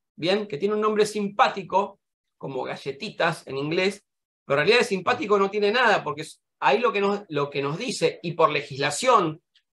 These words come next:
impuesta sabiamente, ¿qué te están, qué te están avisando las páginas web? No porque quieran, sino porque los gobiernos las obligaron.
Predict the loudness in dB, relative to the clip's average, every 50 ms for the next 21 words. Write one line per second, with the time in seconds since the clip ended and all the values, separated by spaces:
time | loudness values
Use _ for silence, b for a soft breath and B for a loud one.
0 | _ -2 0 0 2 4 2 2 2 2 2 2 4 6 6 6 6 4 2 2
1 | 2 2 2 2 0 -6 _ _ _ _ -2 -2 0 0 2 2 2 0 0 -2
2 | -6 -6 -4 -2 -2 -2 -2 -2 0 2 4 4 2 2 0 0 0 0 0 0
3 | 0 0 0 -2 -2 -2 -2 -4 -4 -4 -2 -2 0 2 2 0 0 0 -2 -2
4 | 0 -2 -2 -2 -4 -4 -2 0 0 0 0 -2 -2 0 0 0 0 0 0 0
5 | 0 0 2 2 2 2 0 0 -2 -4 0 2 2 2 2 2 -2 -8